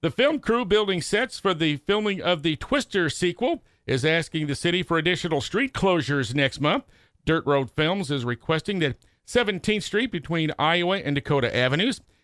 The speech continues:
and Minnesota Avenue between Sixteenth and Eighteenth Streets be closed for two weeks in the early July.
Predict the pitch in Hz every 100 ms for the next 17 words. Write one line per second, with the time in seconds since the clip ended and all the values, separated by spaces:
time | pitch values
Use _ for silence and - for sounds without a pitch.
0 | _ 127 139 135 175 131 214 330 240 143
1 | 139 139 180 160 - 147 - 170 - -
2 | 165 147 143 147 - 269 - - 131 -
3 | 131 156 151 - 139 - 262 214 247 147
4 | - - _ _ _ - 135 135 - 160
5 | 151 131 139 131 160 135 214